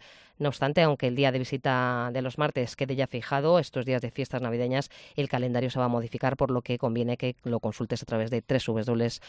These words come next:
punto el escorial punto es. Y llegan las bibliocasitas, eh, para fomentar la lectura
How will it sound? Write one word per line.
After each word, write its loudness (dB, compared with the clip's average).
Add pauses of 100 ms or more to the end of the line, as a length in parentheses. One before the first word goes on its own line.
(240)
punto 4
el -2
escorial -4
punto -8
es. -14 (840)
Y 6
llegan 8
las 10
bibliocasitas, 6
eh, 4
para 2
fomentar 2
la 6
lectura 2